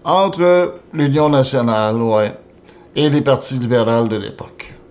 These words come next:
On pensait bien faire à l'époque. Mais on s'est mis les pieds d'un plat. Aujourd'hui, grâce à des gens comme Aline Lafont, qui connaissent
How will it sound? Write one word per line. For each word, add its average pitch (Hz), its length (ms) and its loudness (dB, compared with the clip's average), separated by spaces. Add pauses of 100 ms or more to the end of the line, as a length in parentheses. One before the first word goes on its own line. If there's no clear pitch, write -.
(1300)
On 123 160 0
pensait 135 360 2
bien 123 220 0
faire 117 260 -2
à 104 60 -2
l'époque. - 500 -10 (1040)
Mais 120 180 0
on 120 120 0
s'est 120 180 -2
mis 120 120 2
les 113 40 -2
pieds 113 160 -4
d'un 101 180 -4
plat. - 180 -14 (800)
Aujourd'hui, 151 960 0 (320)
grâce 143 500 2
à 131 80 2
des 127 240 0
gens 147 380 0
comme 117 220 2
Aline 120 320 2
Lafont, 123 400 -4 (680)
qui 120 140 -6
connaissent 131 720 0